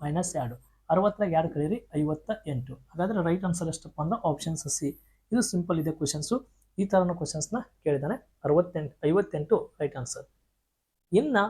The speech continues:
ಇಲ್ಲಿಂದ ಇದಾವೆ ನೋಡ್ರಿ ಕ್ವೆಶ್ಚನ್ಸ್‌ಗಳು, ಯಾವ ಥರ ಇದಾವೆ. ಇದು ಎರಡ್ ಸಾವಿರದ ನಾಲ್ಕರಲ್ಲಿ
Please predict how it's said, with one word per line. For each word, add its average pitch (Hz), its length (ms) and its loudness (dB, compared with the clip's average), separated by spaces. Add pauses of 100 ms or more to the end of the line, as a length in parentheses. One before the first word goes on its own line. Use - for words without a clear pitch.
(220)
ಇಲ್ಲಿಂದ 247 340 4
ಇದಾವೆ 185 260 6
ನೋಡ್ರಿ 170 240 2
ಕ್ವೆಶ್ಚನ್ಸ್‌ಗಳು, 170 680 -4 (280)
ಯಾವ 165 120 6
ಥರ 170 180 2
ಇದಾವೆ. 165 220 2
ಇದು - 580 0
ಎರಡ್ 180 140 4
ಸಾವಿರದ 202 400 2
ನಾಲ್ಕರಲ್ಲಿ 160 640 0